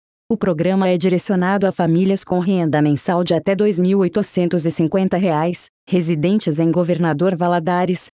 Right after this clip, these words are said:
inscritas e com cadastro atualizado no Cadastro Único para Programas Sociais,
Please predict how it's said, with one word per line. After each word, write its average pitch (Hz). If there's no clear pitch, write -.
inscritas 196
e 180
com 190
cadastro 170
atualizado 175
no 180
Cadastro 170
Único 202
para 180
Programas 175
Sociais, 160